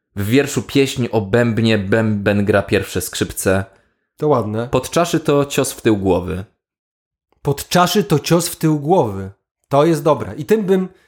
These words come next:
Speaker 1: Tym bym
Speaker 2: spuentował.
Speaker 1: zakończył, bo to był cios.
Speaker 2: To był cios właśnie w tył
Speaker 1: Dzisiejsze
Speaker 2: głowy.
Speaker 1: żarty mogły być ciosem w tak zwaną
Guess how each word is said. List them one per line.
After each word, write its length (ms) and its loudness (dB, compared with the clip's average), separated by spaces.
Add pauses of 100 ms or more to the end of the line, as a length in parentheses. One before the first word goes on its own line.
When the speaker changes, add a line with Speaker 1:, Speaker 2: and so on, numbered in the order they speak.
(140)
Speaker 1:
Tym 160 2
bym 80 4
Speaker 2:
spuentował. 340 4
Speaker 1:
zakończył, 340 0
bo 120 2
to 160 0
był 240 -2
cios. 400 -2 (420)
Speaker 2:
To 120 0
był 140 2
cios 220 2
właśnie 320 2
w 60 -4
tył 140 2
Speaker 1:
Dzisiejsze 300 2
Speaker 2:
głowy. 100 0
Speaker 1:
żarty 300 0
mogły 320 4
być 340 0
ciosem 520 0 (320)
w 100 -20
tak 180 -2
zwaną 420 2